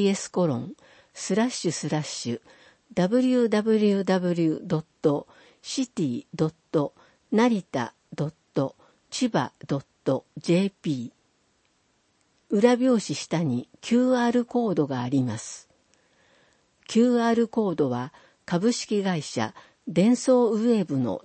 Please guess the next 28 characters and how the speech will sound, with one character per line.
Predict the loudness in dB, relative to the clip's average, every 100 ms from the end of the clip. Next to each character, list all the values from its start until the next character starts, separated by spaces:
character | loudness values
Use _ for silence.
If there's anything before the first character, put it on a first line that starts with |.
| -6
登 | 0 2
録 | 0 -2
商 | 0 2 2
標 | 0 -2 -2
で | -6
す。 | -10 -14 -18 _ _ _ _ _ _ _ _ _ _ _ _ _ _
音 | 0 2
声 | 4 2 2 2
訳 | -2 -4
は | -4 -4 -6 _ _ -14
四 | -4 0
月 | 0 0 -2
十 | 0 0
一 | 0 -2 -2
日、 | 0 -2 -6 -8 -8 _ _ _ _ _ _
音 | 2 4 4
訳 | 2 0
グ | 2 2
ル | 2
ー | -2
プ | -6 -6 -6 -12
桜 | -6 -4 -2 -2
草 | 0 0 2
で | 0
し | -4 -8
た。 | -12 -14 _ _ _ _ _ _ _ _ _ _ _ _
な | 0 2 2
お、 | -2